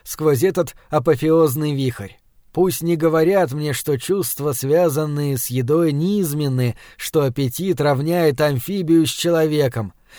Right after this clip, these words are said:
В минуты, подобные пережитым мной, всё существо наше окрылено, и радость не менее светла, чем при виде солнечного восхода с высоты гор.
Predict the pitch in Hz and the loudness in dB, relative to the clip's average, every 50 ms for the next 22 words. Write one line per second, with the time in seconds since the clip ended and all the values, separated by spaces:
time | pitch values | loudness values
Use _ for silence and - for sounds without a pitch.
0 | - - - - 120 117 127 147 156 160 170 208 220 196 131 151 135 123 - 139 | -20 -16 -8 -6 -4 -2 0 0 0 0 2 2 2 2 2 0 -2 0 0 -2
1 | 139 139 156 156 147 135 143 147 143 143 139 120 139 147 147 156 143 123 151 170 | 0 2 4 2 2 2 0 0 0 0 0 0 0 0 0 2 2 2 2 2
2 | 135 - 139 135 127 123 127 143 180 196 196 - - - - _ _ - - - | 2 0 -2 -2 -2 0 0 0 0 0 0 -2 -4 -8 -20 _ _ -16 -10 -2
3 | - 208 214 208 - - - 208 196 - - - 208 202 - - - 190 208 214 | 0 2 2 2 0 -2 -4 -6 -6 -6 -4 -4 -4 -4 -4 -4 -4 0 2 4
4 | 208 185 170 170 165 165 143 - 156 151 135 117 135 135 139 135 135 131 147 175 | 4 4 2 0 0 0 -2 -2 -2 -2 -2 -2 -2 0 0 0 0 0 0 0
5 | 208 196 - - - _ _ _ _ - 120 139 147 165 196 208 196 170 170 165 | -2 -2 -4 -8 -16 _ _ _ _ -4 -2 0 2 2 4 4 4 4 2 0
6 | - - - 156 151 156 170 196 226 226 214 196 190 190 185 170 - - 151 151 | -2 -2 -6 -6 -4 -4 -2 -2 -2 -2 -2 -2 -2 -2 -2 -2 -4 -2 -4 -4
7 | 120 - 143 160 180 190 180 - - - _ _ - - - 175 160 139 123 143 | -2 0 0 0 2 0 0 -2 -6 -18 _ _ -8 -4 -2 0 0 0 -2 -2
8 | 147 143 147 185 196 180 151 165 165 151 - - 175 185 175 170 165 160 165 151 | -4 -4 -4 -4 -4 -2 -2 0 -2 -2 -2 -2 -2 -2 -2 -2 -2 -2 -4 -4
9 | - - - 147 143 135 135 127 123 123 120 - - - - 185 196 185 170 160 | -6 -6 -6 -4 -2 -2 0 0 0 0 -2 -4 -6 -6 -4 -4 -2 0 0 0
10 | 156 - - 147 151 143 120 - 143 135 120 - 143 139 139 131 123 131 135 127 | 0 -2 -4 -6 -6 -6 -4 -4 -6 -6 -6 -4 -4 -2 -2 -2 0 0 2 2
11 | 120 113 104 - - | 2 0 -2 -6 -16